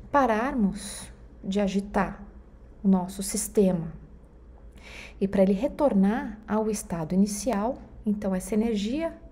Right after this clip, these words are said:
ganha na forma de trabalho, tem que ser perdida na forma de calor.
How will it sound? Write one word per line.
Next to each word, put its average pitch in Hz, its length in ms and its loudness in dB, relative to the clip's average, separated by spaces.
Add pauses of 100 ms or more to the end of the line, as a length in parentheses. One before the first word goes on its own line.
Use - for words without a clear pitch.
(560)
ganha 233 680 0 (1000)
na 202 140 0
forma 160 560 -10 (920)
de 208 120 -8
trabalho, 220 640 0 (540)
tem 233 140 -6
que - 80 -12
ser 247 140 -4
perdida 240 580 0 (440)
na 311 140 -10
forma 202 480 0 (420)
de 285 140 -4
calor. 277 420 -4